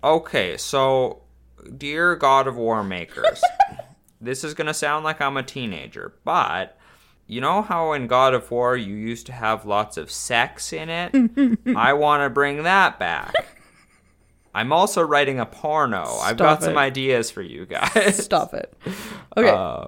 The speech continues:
Speaker 2: what did you think of this episode?
Speaker 1: That was good. I, I, I liked, um, I think my, oddly my favorite part, 'cause I just think this is S-, Seth. <laughs> I'm just like,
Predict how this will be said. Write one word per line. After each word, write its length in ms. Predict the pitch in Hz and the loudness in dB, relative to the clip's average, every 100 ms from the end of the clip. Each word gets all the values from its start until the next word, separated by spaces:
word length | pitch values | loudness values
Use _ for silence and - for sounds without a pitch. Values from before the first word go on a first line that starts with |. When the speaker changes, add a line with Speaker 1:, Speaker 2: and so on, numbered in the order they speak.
| - | -8
Speaker 2:
what 160 | 220 | -2
did 140 | 220 196 | 0 0
you 100 | 196 | 0
think 140 | 170 | -2
of 60 | 165 | -4
this 140 | - | -8
episode? 320 | - - - - _ | -10 -12 -14 -14 _
Speaker 1:
That 100 | - | -8
was 140 | 95 196 | -6 -4
good. 120 | 403 | 0
I, 180 | 104 110 | 2 4
I, 340 | 101 98 107 | 4 4 2
I 180 | 95 104 | 0 0
liked, 400 | 104 101 101 - | 0 0 -4 -4
um, 460 | 98 95 92 90 85 _ _ _ _ _ - | -2 -2 -6 -10 -12 _ _ _ _ _ -20
I 60 | - | -14
think 300 | - 123 - | -8 -8 -6
my, 480 | 98 98 95 87 - _ _ _ - | -6 -6 -6 -8 -10 _ _ _ -8
oddly 440 | - 139 151 151 | 2 2 2 -2
my 540 | 131 113 104 104 104 101 | -4 -6 -8 -4 -2 -2
favorite 460 | 113 110 104 95 | 0 0 0 -2
part, 240 | - 90 - | -2 -4 -4
'cause 100 | 87 | -10
I 80 | |
just 260 | 90 90 - | -8 -10 -12
think 200 | 92 90 | -10 -8
this 180 | 90 98 | -10 -10
is 220 | 90 - _ _ _ _ _ _ - | -14 -16 _ _ _ _ _ _ -20
S-, 300 | - - - _ _ _ _ _ | -18 -18 -20 _ _ _ _ _
Seth. 480 | - 117 151 - - 180 - 196 - - - 571 - 571 226 247 | -4 2 2 0 -4 -4 0 0 -2 -6 2 4 6 6 6 4
<laughs> 40 | - | 4
I'm 100 | 175 | 0
just 160 | 156 151 | 0 4
like, 480 | 165 151 147 - | 4 4 0 -12